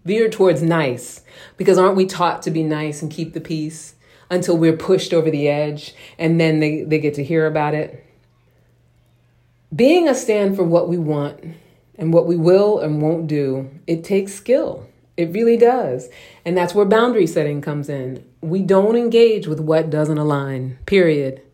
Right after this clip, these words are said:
There's no screaming and yelling that has to happen. There's no, uh, forcefulness, anger. There's no upsetedness that has to happen.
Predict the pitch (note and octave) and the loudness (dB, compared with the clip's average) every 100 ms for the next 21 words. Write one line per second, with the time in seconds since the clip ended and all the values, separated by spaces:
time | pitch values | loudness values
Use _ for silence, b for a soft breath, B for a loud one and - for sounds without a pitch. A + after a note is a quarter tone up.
0 | b b b b b b F3 F3 F3 E3 | b b b b b b 0 0 2 0
1 | E3 - F#3 F3+ F3+ F#3 F#3+ G#3 G#3 G3+ | 0 2 2 4 4 6 4 4 0 -2
2 | G3+ G3 G3+ G3+ G3 G#3 G#3 G#3 G3 F#3+ | -2 -4 -2 0 -2 -2 -4 -4 -4 -2
3 | E3+ D#3+ E3 E3 D#3+ D#3 D#3 D#3 - D3+ | 0 0 0 2 2 4 4 2 -2 -4
4 | C#3 - G#3+ G3+ G3+ G3 F#3+ F#3+ G3 G3 | -2 2 4 2 -2 2 0 0 0 2
5 | F#3+ G3 G3 G3 B B B F3 E3 F#3 | 2 0 -2 -4 B B B -4 0 2
6 | F3 D3 - G3 F#3+ F#3+ F#3+ G3 - F3+ | 2 -2 -2 2 4 4 2 2 2 2
7 | F#3 F3 F#3 F3+ F3 F3 F3 F3 F3 F3+ | 2 0 -2 -2 -2 0 -2 -2 -4 -6